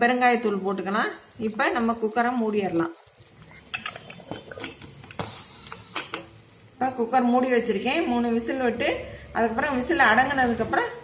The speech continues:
திறந்துட்டு ஒரு கொதி விடணும். அப்புறம் எப்படின்னு பார்க்கலாம். இப்ப நம்மளுடைய இது வ-, குக்கர் வந்து விசில் நல்லா அடங்கிருச்சு. இப்ப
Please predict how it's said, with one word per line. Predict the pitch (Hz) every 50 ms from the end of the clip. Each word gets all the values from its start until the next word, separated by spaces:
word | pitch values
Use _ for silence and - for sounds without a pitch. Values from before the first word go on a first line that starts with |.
| -
திறந்துட்டு | 240 240 247 262 262 247 220 - 285 349 -
ஒரு | 233 220 - 226
கொதி | 233 240 254 240
விடணும். | 226 220 214 208 220 262 330 - - - - - - - - -
அப்புறம் | 226 - 381 381 330 233
எப்படின்னு | 208 226 240 233 240 330 330 -
பார்க்கலாம். | 185 170 - 160 151 143 - - - - - - - - - - - - - - - - - - - - - - - - 220
இப்ப | 220 - 254 262 277 302 - 262
நம்மளுடைய | 247 247 240 240 240 240 233 233 233 233 233
இது | 233 285 277 269
வ-, | 214 214 220 220 - 226
குக்கர் | 233 - 285 277 277 262
வந்து | 240 240 254 285 285 262
விசில் | - - 311 285 294 277 247 226
நல்லா | 226 240 269 254 233
அடங்கிருச்சு. | 214 226 247 254 247 254 240 220 - 233 240 269 311 349 - - - - _ _ _ - - _
இப்ப | - 226 226